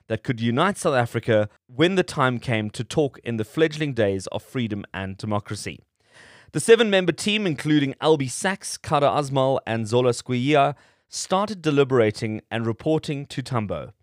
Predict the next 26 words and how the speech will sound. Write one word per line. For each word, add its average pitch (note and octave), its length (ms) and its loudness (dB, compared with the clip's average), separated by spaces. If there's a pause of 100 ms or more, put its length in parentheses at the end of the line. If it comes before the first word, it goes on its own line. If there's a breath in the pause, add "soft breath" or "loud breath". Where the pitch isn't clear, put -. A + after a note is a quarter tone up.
(380)
In C3 160 -6
correspondence, C#3 840 0
they A2+ 140 0
typically - 480 -4
addressed A#2+ 420 0
him G#2+ 200 -2
as G2+ 440 -4 (380)
Dear C3 440 2
Comrade G#2 600 -4 (180)
President." F2+ 640 -10 (380 soft breath)
And C3 120 0
that's G#3+ 180 8
the F#3+ 80 -2
name F#3 180 4
of E3 60 4
the D3+ 80 6
book F3+ 260 2
that C#3+ 140 4
we're D3 80 0
gonna C#3 160 2
be C3+ 120 0
talking D3+ 340 2
about, G#2+ 280 4
"Dear F3+ 200 2
Comrade D#3+ 500 2
President C3 460 0